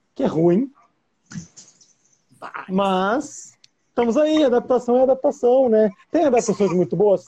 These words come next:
Speaker 1: Tem. Mas aí por que que você não escreve uma história nova, então?
Speaker 2: Exato! Sabe? Só, só quer usar o personagem
Speaker 1: Começa do zero. É só pra, é só pra chamar gente, por exemplo?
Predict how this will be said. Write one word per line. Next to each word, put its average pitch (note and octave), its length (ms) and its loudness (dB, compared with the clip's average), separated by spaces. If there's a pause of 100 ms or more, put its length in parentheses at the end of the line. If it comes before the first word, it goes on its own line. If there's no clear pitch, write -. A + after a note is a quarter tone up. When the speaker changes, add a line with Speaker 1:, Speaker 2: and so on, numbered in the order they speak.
Speaker 1:
Tem. B3 320 0 (100)
Mas A#3+ 200 0
aí C4 120 2
por C4 120 -2
que C4 80 -4
que - 40 -10
você C#4+ 80 0
não C4+ 80 2
escreve A3 280 0
uma G#3+ 40 2
história G3 220 0
nova, E3 300 2
então? C#3 280 -4 (360)
Speaker 2:
Exato! D4+ 1040 -10
Sabe? D4+ 320 -18
Só, B3+ 220 -16
só B3 100 -18
quer C#4+ 120 -18
usar C4+ 260 -14
o A3+ 260 -16
personagem G#3+ 180 -14
Speaker 1:
Começa B3 240 0
do C4 120 0
zero. B3 340 4
É A3+ 120 2
só C#4 140 -2
pra, B3 240 0
é A3+ 120 2
só C4 100 -2
pra A3+ 100 0
chamar F3+ 280 0
gente, D#3 420 -4
por C#3 140 -4
exemplo? C3+ 420 -4